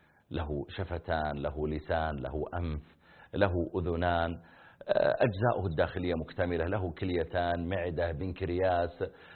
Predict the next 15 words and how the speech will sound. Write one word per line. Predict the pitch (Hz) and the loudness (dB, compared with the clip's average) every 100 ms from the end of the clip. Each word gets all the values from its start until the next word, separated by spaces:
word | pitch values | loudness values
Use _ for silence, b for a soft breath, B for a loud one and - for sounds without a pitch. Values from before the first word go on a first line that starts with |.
| B | B
يعني | 113 101 113 101 B B | 6 6 6 -2 B B
أتم | 120 - 208 170 | 2 6 6 6
الله | 147 123 107 | 8 6 4
تعالى | 107 92 98 90 | 2 4 4 4
خلقه، | - 110 - 76 82 | 2 0 2 0 0
له | 95 95 98 | 0 -2 -4
أصابع | - 90 92 82 76 b b b - | -4 -2 2 0 -2 b b b 0
تنفعه | 127 104 113 90 85 78 | 2 6 6 6 4 -2
في، | - 76 | -4 -6
في، | 76 73 73 B B - | -4 -6 -8 B B -4
آه، | - 71 - - | 2 2 2 -2
حياته، | - 117 104 101 95 87 90 90 B B B - | 0 4 6 6 4 -2 -4 -6 B B B -4
آه، | - 62 64 - | 2 4 4 6
له | 151 131 113 | 6 6 6
قوام | 104 107 95 | 8 10 10